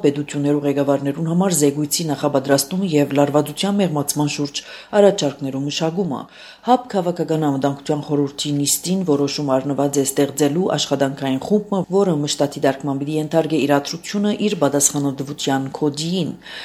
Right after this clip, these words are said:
Հայաստանի վարչապետ Նիկոլ Փաշինյանի նախագահությամբ տեղի ունեցավ հապկ Հավաքական անվտանգության խորհրդի արտահերթ նիստը դեսագաբի միջոցով։ Նիստին մասնակցած են Ռուսաստանի, Ղազախստանի, Ղրղզստանի նախագահները, Տաջիկստանի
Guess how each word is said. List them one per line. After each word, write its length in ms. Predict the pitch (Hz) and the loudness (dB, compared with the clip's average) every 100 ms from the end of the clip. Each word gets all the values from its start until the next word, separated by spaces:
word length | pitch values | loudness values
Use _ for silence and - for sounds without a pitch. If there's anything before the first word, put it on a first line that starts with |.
| - - 226 | -16 2 6
Հայաստանի 460 | 240 233 220 220 208 | 6 6 2 0 0
վարչապետ 480 | 156 - 143 147 156 | -2 0 0 0 0
Նիկոլ 260 | 147 147 147 | 0 2 2
Փաշինյանի 480 | 147 151 147 143 131 | 0 0 -2 -2 -2
նախագահությամբ 680 | 135 156 151 160 156 202 214 160 | -2 -2 2 0 0 -2 0 2
տեղի 200 | 143 151 | 0 0
ունեցավ 460 | 147 143 151 147 | -2 0 0 2
հապկ 220 | 160 175 - | 2 0 -2
Հավաքական 440 | 139 139 135 143 139 | -6 -4 -4 -2 -2
անվտանգության 560 | 135 135 135 - 147 143 | -2 -4 -4 -4 -4 0
խորհրդի 420 | 143 139 - 147 - | 0 0 -4 0 2
արտահերթ 460 | 139 139 139 131 - | 2 2 0 -2 -2
նիստը 340 | 180 - 143 147 | -2 0 -2 0
դեսագաբի 520 | 147 139 135 135 135 143 | 0 0 -2 -2 -2 -4
միջոցով։ 500 | 175 175 196 147 - - - 220 | -2 2 4 2 0 -20 -4 0
Նիստին 320 | 226 - 214 170 | 0 2 0 0
մասնակցած 540 | 143 143 139 151 151 | -2 -4 -2 0 2
են 100 | 160 170 | 2 0
Ռուսաստանի, 580 | 143 151 147 139 147 175 | 0 0 0 0 0 4
Ղազախստանի, 600 | 147 143 - - 143 156 | 4 4 0 -2 -2 0
Ղրղզստանի 680 | 143 131 139 143 - 143 147 143 | 0 -2 -2 -4 -2 -2 0 -2
նախագահները, 720 | 147 147 143 135 175 202 196 | -2 -2 -2 -2 0 2 2
Տաջիկստանի 560 | 139 139 151 - 139 139 | 0 0 -6 -6 -6 -4